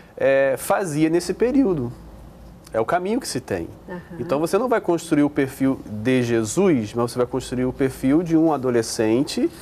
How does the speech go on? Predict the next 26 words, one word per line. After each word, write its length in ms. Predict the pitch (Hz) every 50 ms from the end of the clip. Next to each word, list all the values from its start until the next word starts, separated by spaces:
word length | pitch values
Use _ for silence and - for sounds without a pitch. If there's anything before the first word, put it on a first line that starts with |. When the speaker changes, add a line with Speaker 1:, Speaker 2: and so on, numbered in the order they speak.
| - - - - - - - - -
Speaker 1:
da 140 | 117 131
Galileia 840 | 120 127 123 123 120 117 113 110 110 113 117 127 151 170 214 277 - - - - - - - -
na 280 | 120 123 131 131 123
época 380 | 117 120 120 - - - 156 156
em 100 | 175 180
que, 440 | - - 202 180 180 175 180 180 160
em 40 | 170
que 160 | - - 185
Jesus 380 | 170 196 185 175 170 175 185 175
viveu. 520 | 202 240 320 311 190 180 170 156 151 156 - - - - - - - - - -
E 60 | 359 -
aí 200 | 175 139 135 156
a 60 | 165
gente 260 | 147 127 123 - -
pode 260 | - 117 113 113 110
chegar 380 | - - 127 120 107 101 101 -
a 100 | - 113
uma 180 | 123 120 117 110
conclusão, 720 | - 113 113 110 - 143 147 131 120 113 113 117 147 -
né, 280 | - 143 135 151 - 320 - - - - - - - - -
a 80 | 101 101
partir 320 | - 117 110 - - 110
desse 280 | 104 104 101 - - 104
ponto 320 | - - 104 104 - 117
de 100 | 120 151
vista, 480 | 143 127 123 131 139 - - 214 226